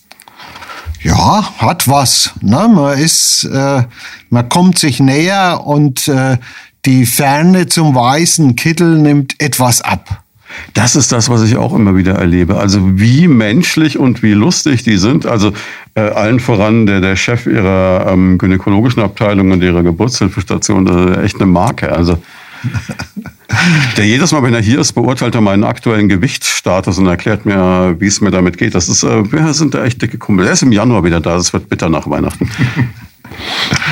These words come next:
Speaker 2: Ähm, jetzt gibt's aber natürlich über diese Finanzierung durch Spenden oder durch Mitgliedsbeiträge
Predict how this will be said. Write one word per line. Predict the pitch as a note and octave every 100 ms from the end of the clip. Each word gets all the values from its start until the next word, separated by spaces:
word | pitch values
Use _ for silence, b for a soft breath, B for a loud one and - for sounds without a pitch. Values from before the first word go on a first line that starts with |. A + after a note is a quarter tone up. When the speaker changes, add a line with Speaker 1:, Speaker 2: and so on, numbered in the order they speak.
| C#3+
Speaker 2:
Ähm, | C#3+
jetzt | C#3+ E3 -
gibt's | G#3+ A3
aber | F3+
natürlich | E3 E3 D#3
über | - F#3+ F#3
diese | D3+ D3 C3 C3+ B2+ - _ _ _ _ - _ _ _ -
Finanzierung | - D3 C3+ B2+ - C#3 C#3+ D3 C#3+ A2+
durch | A#2+ A#2 A#2+ - - _ -
Spenden | - - A2+ F2+ F2+ -
oder | G#2+ F#2+
durch | G#2 G2
Mitgliedsbeiträge | G#2 A#2+ - G#2 F#2 - - D#2+ F2 F2 G#2 A2 E3+